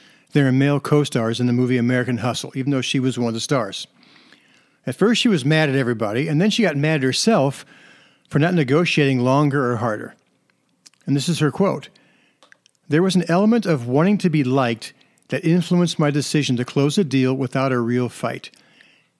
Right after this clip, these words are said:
I didn't want to seem difficult or spoiled."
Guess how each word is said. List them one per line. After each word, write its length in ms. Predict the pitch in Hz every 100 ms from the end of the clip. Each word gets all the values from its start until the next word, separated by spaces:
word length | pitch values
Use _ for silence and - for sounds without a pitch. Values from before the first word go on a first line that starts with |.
| -
I 60 | 139
didn't 280 | 165 208
want 160 | 175 175
to 80 | 185
seem 320 | - 170 156
difficult 640 | 131 147 147 160 139 131 -
or 100 | 127
spoiled." 640 | 120 - - 117 117 123